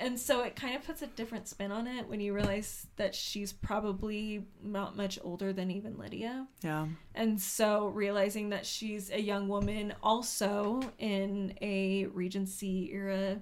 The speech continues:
Speaker 1: time period who's just trying to figure things out and just trying to make sure she's secure in life too. And who better to secure in life than her brother's wealthy friend? Like, it's perfectly reasonable that she would go for Darcy. Is she a brat? Yes.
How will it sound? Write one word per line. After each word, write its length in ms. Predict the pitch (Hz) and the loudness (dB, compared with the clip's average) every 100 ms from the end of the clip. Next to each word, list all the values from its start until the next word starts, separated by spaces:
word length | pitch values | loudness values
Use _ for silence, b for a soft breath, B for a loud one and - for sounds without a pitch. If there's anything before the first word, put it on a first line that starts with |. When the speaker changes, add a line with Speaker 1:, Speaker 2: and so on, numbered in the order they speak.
| - | -8
Speaker 1:
time 280 | - 208 196 | -10 -4 -4
period 560 | 196 190 190 196 202 - - B B - | -2 0 2 2 0 -6 -12 B B -4
who's 180 | 220 214 | -2 0
just 240 | - 190 - | -2 -2 0
trying 240 | 226 220 | 0 0
to 100 | 226 | -2
figure 260 | - 190 208 | -4 -4 -4
things 280 | 190 190 | -4 -2
out 340 | 190 202 220 226 - | -2 -2 -2 -4 -2
and 300 | 202 196 190 | 2 2 4
just 320 | 196 190 - | 4 4 0
trying 260 | 208 208 202 | 0 0 0
to 100 | 208 | 0
make 160 | 208 | -2
sure 160 | - 196 | 0 0
she's 280 | 190 262 294 | 0 2 2
secure 360 | - 196 - - | 2 -2 -2 -6
in 140 | - | -6
life 260 | - 190 - | -6 -8 -2
too. 400 | 254 208 - 226 B B B B | 0 0 -2 -8 B B B B
And 560 | 226 220 214 214 208 190 - - - | 4 6 6 4 2 0 -8 -8 -2
who 120 | 208 | 2
better 260 | 196 208 202 | 4 4 2
to 120 | 202 | 0
secure 460 | 196 190 196 202 | -2 -2 0 0
in 160 | 202 190 | 0 0
life 320 | 190 185 190 | 2 2 0
than 160 | 190 190 | -2 -2
her 300 | 190 185 185 - | 0 2 2 2
brother's 340 | 185 202 190 | 0 0 0
wealthy 240 | 185 185 180 | 0 0 -2
friend? 420 | 190 226 208 - | -2 -2 -4 -2
Like, 380 | - 208 - - - | 6 6 4 -2 2
it's 300 | 233 233 - | 2 2 2
perfectly 640 | - 302 294 294 285 262 | 6 6 4 2 2 2
reasonable 520 | 240 226 220 196 202 | 2 2 0 2 2
that 180 | 196 190 | 2 0
she 100 | 202 | 0
would 100 | 190 | 0
go 120 | 190 | 0
for 120 | 185 | -2
Darcy. 420 | 196 190 190 196 196 | -4 -4 -4 -4 -2
Is 200 | - 240 | 0 2
she 180 | 302 | 4
a 60 | 311 | 4
brat? 400 | 208 226 233 294 - | 6 8 8 6 4
Yes. 520 | 247 - - - | 2 2 -4 -6